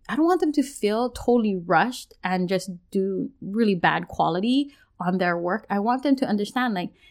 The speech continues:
hey, it's a learning process, but I also want you to take pride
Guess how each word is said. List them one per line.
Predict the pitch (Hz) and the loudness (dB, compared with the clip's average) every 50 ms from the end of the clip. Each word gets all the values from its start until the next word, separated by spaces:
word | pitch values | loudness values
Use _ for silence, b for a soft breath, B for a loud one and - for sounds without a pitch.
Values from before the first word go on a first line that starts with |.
| b b | b b
hey, | _ - 196 170 - - | _ -2 0 0 0 -2
it's | 233 233 240 269 | -2 -2 0 0
a | 226 | 2
learning | 208 190 175 175 196 240 269 269 | 2 2 0 2 2 4 4 4
process, | 277 285 269 269 262 - - 311 320 320 - | 2 2 0 0 0 -2 -2 -2 -2 -2 -4
but | - _ - - - | -6 _ -4 -2 0
I | - 208 - | 0 0 2
also | - 214 233 - - 277 | 0 0 0 2 4 4
want | 254 220 202 202 208 208 - - | 6 4 4 2 0 0 -2 -4
you | - 190 202 214 233 254 285 277 285 B B B B _ | -6 -4 -2 0 0 0 0 0 -2 B B B B _
to | - 262 | -2 -2
take | 254 - 247 220 - - | 0 2 0 0 0 -4
pride | - - - - 160 - - 254 320 349 359 | -6 -6 -4 -2 -2 0 0 0 0 -2 -2